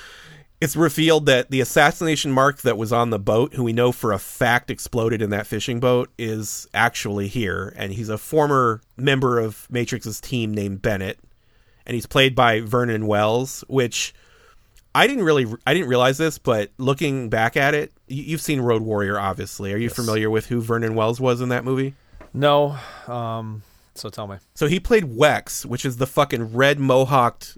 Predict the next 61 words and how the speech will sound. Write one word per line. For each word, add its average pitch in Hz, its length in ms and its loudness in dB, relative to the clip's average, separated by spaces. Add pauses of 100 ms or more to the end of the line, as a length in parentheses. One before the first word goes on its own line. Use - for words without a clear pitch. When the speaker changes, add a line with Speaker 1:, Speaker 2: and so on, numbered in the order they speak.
(120)
Speaker 1:
marauder 120 560 2
guy 107 260 -4
Speaker 2:
Yeah. 101 60 -6
Speaker 1:
that's, 95 160 -6
like, 104 180 -4
one 123 180 0
of 120 60 0
the 120 60 0
main 110 260 -2
bad 107 280 -4
guys 98 260 -6
in 95 260 -10 (140)
Road 113 180 0
Warrior. 95 460 -10 (420)
And 113 360 -6 (240)
I 175 160 6
didn't 135 380 -4
see 127 260 -2
it 101 80 -2
at 101 80 -2
all 113 240 2
until 98 200 -6
I 98 80 -2
went 107 220 -4
Speaker 2:
Nope. 98 60 -6
Speaker 1:
back 104 180 0
and 101 260 -8
looked 120 220 -4
at 95 80 -8
Road 117 180 0
Warrior. 95 460 -8 (1300)
And, 139 360 4 (220)
I 156 100 4
mean, 143 200 4
you 156 80 2
know, 104 240 2
he's, 123 300 -2
he's 127 160 -4
got 127 200 6
a 110 60 2
red 117 260 2
mohawk. 113 420 2
And 110 60 -4
Speaker 2:
So 101 40 -2
does 110 80 -2
Speaker 1:
he's 131 100 0
Speaker 2:
that 120 60 -10
mean 120 100 -6
his 117 120 -4
Australian 113 400 -4
accent's 107 360 -8
actual? 107 500 -10
Speaker 1:
Yeah, 139 220 2
it's 107 120 -6
a 139 40 0
real. 117 320 0
It's - 140 -8
not 110 160 0
a 101 60 -2
fake - 340 -6
Ru-, 98 160 -4